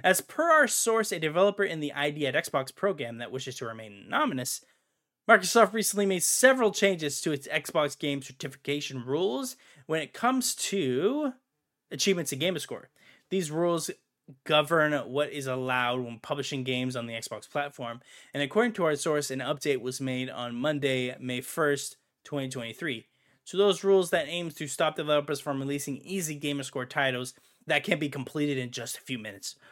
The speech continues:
or with minimal user input. What changes have they made? These, of course, referred to in, in the document as X R zero five five achievements and gamer score and its test fail examples. With the following line added to X R's definition, quote,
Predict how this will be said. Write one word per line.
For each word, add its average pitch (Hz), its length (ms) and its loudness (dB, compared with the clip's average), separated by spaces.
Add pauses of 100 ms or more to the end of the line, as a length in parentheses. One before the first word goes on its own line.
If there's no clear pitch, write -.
or 208 100 8
with 160 140 0
minimal 156 680 2
user 120 360 -6
input. 127 340 -6 (920)
What 165 160 -2
changes 160 260 -2
have 147 140 0
they 143 80 -2
made? 208 280 2
These, 151 320 -4 (140)
of 135 120 -6
course, 156 360 0 (480)
referred 147 400 0
to 151 200 -2 (300)
in, 156 140 -2
in 147 180 -4
the 143 60 0
document 139 440 0
as 135 280 0
X 180 240 0
R 151 320 6
zero 147 340 0
five 135 320 4
five 117 220 0
achievements 120 420 -6
and 113 60 -10
gamer 101 220 -10
score 110 340 -10 (260)
and 147 160 0
its 139 180 -4
test - 340 -2
fail 123 280 -2
examples. 131 680 -4 (260)
With 190 120 2
the 165 60 -6
following 269 440 6
line 185 220 0
added 160 280 0
to 156 160 -6
X 147 240 -4
R's 143 240 2
definition, 135 640 -4
quote, 165 320 0